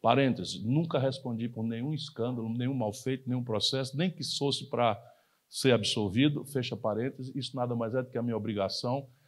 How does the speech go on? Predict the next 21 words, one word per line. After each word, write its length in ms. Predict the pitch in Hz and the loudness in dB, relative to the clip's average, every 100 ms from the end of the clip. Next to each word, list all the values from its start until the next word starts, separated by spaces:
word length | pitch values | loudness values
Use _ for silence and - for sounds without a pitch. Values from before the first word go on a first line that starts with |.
| _ | _
mas 200 | 120 120 | 0 2
nesses 400 | 123 139 120 120 | 4 2 0 -4
tempos 420 | - 120 113 104 107 | -2 -2 -2 -2 0
aí 180 | 104 | 0
de 220 | 101 101 98 | -2 -8 -2
laranjal 840 | 113 104 110 92 120 120 104 95 - _ _ - | 0 2 0 0 2 4 2 -2 -12 _ _ -4
generalizado 1000 | 101 135 120 113 104 90 101 135 120 104 | 2 4 6 4 2 0 4 4 4 2
e 80 | 104 | -4
de 260 | 101 107 95 101 120 | -4 -6 -6 -2 0
mensalões 800 | 117 127 - 104 104 131 131 107 | 2 2 4 4 4 2 2 0
e 240 | 110 95 98 - _ | -2 -6 -8 -16 _
petrolões, 720 | 123 127 120 104 131 151 131 | 0 0 2 2 2 2 0
eu 240 | 123 123 113 127 | -2 -4 -4 -4
quero 400 | 123 120 101 107 | -2 -2 -6 -4
sempre 360 | - 135 131 | -2 -2 -2
lembrar 500 | 127 113 101 107 123 - _ _ _ _ _ - | -4 -2 0 2 0 -4 _ _ _ _ _ -4
que 120 | 120 | 0
essa 180 | 120 127 | 4 4
obrigação 500 | 113 113 107 - 131 | 4 4 4 2 2
eu 120 | 135 | 0
cumpro 440 | - 123 123 127 | 0 0 0 -2